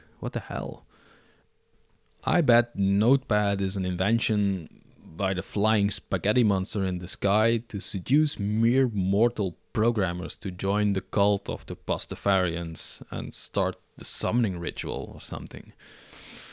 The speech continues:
Yeah. Um, that's it for this, uh, part of the chapter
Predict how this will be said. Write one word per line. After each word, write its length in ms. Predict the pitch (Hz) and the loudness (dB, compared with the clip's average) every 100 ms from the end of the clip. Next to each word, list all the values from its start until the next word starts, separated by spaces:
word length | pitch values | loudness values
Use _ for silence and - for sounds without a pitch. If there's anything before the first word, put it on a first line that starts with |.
| - - _ _ - | -20 -20 _ _ -12
Yeah. 340 | 82 76 67 - - - | -6 -4 -4 -8 -16 -14
Um, 340 | - 135 143 139 _ _ - - _ _ | 0 4 4 2 _ _ -20 -20 _ _
that's 300 | - 131 - | 0 2 4
it 160 | 160 156 | 2 2
for 160 | - | 0
this, 460 | 110 113 - - - _ _ _ _ _ - | 2 2 2 -2 -6 _ _ _ _ _ -10
uh, 360 | 117 - - - - - | -6 -6 -6 -10 -14 2
part 200 | 123 110 | 4 6
of 120 | 107 | 2
the 80 | 92 | -4
chapter 520 | - 143 - 170 175 | 4 4 6 6 6